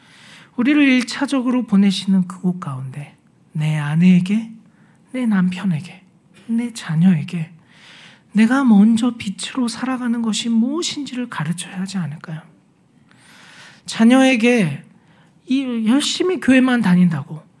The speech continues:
주일학교 열심히 가라고 한다고 그 자녀의 신앙이 싹 틉니까? 그들이 보는 것은 이 이제 부모들의 신앙이에요. 부모들이 어려움이 닥쳤을 때 가장 먼저 무릎을 꿇는 모습 속에서,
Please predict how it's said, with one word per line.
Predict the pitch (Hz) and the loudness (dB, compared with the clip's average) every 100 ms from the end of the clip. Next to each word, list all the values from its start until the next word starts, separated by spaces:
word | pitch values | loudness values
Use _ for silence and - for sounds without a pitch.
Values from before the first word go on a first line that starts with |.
| _ - | _ -18
주일학교 | - 269 294 294 294 | -6 0 0 2 2
열심히 | 285 - 320 320 | 2 0 -4 -4
가라고 | 185 180 180 | -2 -2 2
한다고 | 185 190 147 151 156 - - - | 0 0 -4 -10 -12 -18 -20 -12
그 | - | -8
자녀의 | - 220 226 226 | 0 4 6 6
신앙이 | 226 269 277 214 175 170 170 | 4 0 0 2 2 0 -6
싹 | - - 247 - | -10 -10 -12 -12
틉니까? | - 233 220 180 180 - _ _ _ _ _ _ _ _ - - - - - _ | -8 -6 -6 -10 -12 -20 _ _ _ _ _ _ _ _ -20 -20 -20 -20 -20 _
그들이 | - 294 294 220 | -2 2 4 4
보는 | 220 220 226 233 | 4 6 6 4
것은 | 208 - 247 160 - - _ _ _ _ _ _ _ _ | 0 0 0 -2 -4 -20 _ _ _ _ _ _ _ _
이 | 285 285 277 | 0 2 2
이제 | 247 247 | 0 -2
부모들의 | - 226 262 247 240 | 4 6 6 4 0
신앙이에요. | 240 - 330 359 359 226 139 - - _ _ _ - _ _ | 0 -2 -2 -4 0 2 0 -4 -16 _ _ _ -20 _ _
부모들이 | - 302 320 302 294 269 | -2 0 2 4 4 4
어려움이 | 196 220 269 254 247 | 4 4 4 2 -2
닥쳤을 | - - 233 226 170 | -6 -4 -4 -4 -6
때 | 165 143 - | -6 -12 -10
가장 | - 214 277 | -8 -4 0
먼저 | 285 285 | 2 6
무릎을 | 277 226 269 262 262 | 8 10 10 10 8
꿇는 | 277 262 262 | 8 6 6
모습 | 208 165 190 | 4 2 -4
속에서, | - 170 147 - | -8 -10 -10 -14